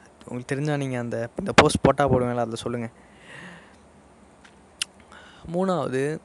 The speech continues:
ம், எஸ்கேப்பிங், எஸ்கேப்பிங் ரியாலிட்டி வேணா சொல்லலாம். என்னோட ரியாலிட்டி பாட்காஸ்ட் கேட்டிருந்தீங்கன்னா,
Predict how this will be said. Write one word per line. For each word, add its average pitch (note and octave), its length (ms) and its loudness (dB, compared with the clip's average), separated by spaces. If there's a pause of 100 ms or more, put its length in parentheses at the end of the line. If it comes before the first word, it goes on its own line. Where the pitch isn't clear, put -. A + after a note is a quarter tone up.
(280)
ம், - 600 -14
எஸ்கேப்பிங், D#3+ 640 -2 (840)
எஸ்கேப்பிங் D3+ 480 -4
ரியாலிட்டி B2 340 0
வேணா B2+ 240 -2
சொல்லலாம். G3+ 340 -6 (560)
என்னோட C3 220 2
ரியாலிட்டி F3+ 320 2
பாட்காஸ்ட் - 560 2 (240)
கேட்டிருந்தீங்கன்னா, C#3 960 -2